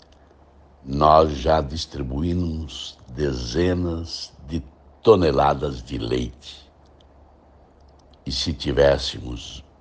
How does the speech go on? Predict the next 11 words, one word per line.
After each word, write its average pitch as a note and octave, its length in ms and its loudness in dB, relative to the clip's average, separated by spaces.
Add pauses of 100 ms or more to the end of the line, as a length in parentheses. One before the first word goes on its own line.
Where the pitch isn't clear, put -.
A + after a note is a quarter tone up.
(280)
muito F2 460 0
mais, B1+ 520 -4 (1700)
mais C#2+ 600 2
gente C#2+ 580 -6
teríamos C#2 580 -4
para C2+ 500 0 (1160)
entregar D2+ 640 4
esse A1 340 -12
leite. A1 460 -16 (1300)
Como C#3 200 2
conseguimos? A#2+ 840 0